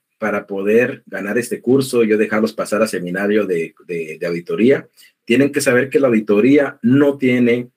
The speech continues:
nada que ver con nif, no tiene nada que ver con I S R, no tiene nada que ver con iso, no tiene nada que ver, bueno, iso hablo de las normas iso, no de iso del impuesto, ¿verdad?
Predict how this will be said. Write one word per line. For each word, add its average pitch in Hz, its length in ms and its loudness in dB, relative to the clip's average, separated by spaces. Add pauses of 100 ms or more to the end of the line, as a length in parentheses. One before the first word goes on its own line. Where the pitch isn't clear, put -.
nada 104 280 -2
que 98 120 -4
ver 95 140 0
con 90 180 -8
nif, 123 240 0 (180)
no 202 280 0
tiene 101 260 0
nada 95 300 -4
que 92 120 -4
ver 95 140 2
con 92 180 -8
I 95 140 -6
S 87 220 -4
R, 147 520 2
no 95 200 -8
tiene 98 240 -4
nada 92 240 -4
que 92 120 -2
ver 92 140 2
con 85 200 -6
iso, 143 400 2 (360)
no 95 180 -4
tiene 101 220 0
nada 98 280 -2
que 92 180 0
ver, 92 340 0
bueno, 107 220 4
iso 127 180 2
hablo 120 160 4
de 101 80 2
las 87 140 -2
normas 107 280 0
iso, 127 180 -2
no 95 120 -4
de 87 240 0
iso 95 200 -4
del 85 100 -4
impuesto, 87 380 -2
¿verdad? 82 240 -6